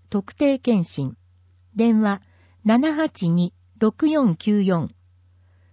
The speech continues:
後期高齢者健診。電話、七七五五一二五。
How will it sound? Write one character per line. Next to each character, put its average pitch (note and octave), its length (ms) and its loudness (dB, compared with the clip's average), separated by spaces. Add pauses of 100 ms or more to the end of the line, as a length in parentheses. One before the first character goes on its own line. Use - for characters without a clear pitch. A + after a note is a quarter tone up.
(160)
後 D#4 200 0
期 A3 180 -4
高 C#4 260 0
齢 C#4 180 2
者 A#3 180 -2
健 G#3+ 260 0
診。 C3+ 340 -6 (640)
電 A3+ 260 2
話、 G3 200 -2 (200)
七 A3 300 2
七 C4+ 360 0
五 D#3 260 -6 (240)
五 C4 260 2
一 D4 280 -2
二 F#3 260 2
五。 E3 380 -2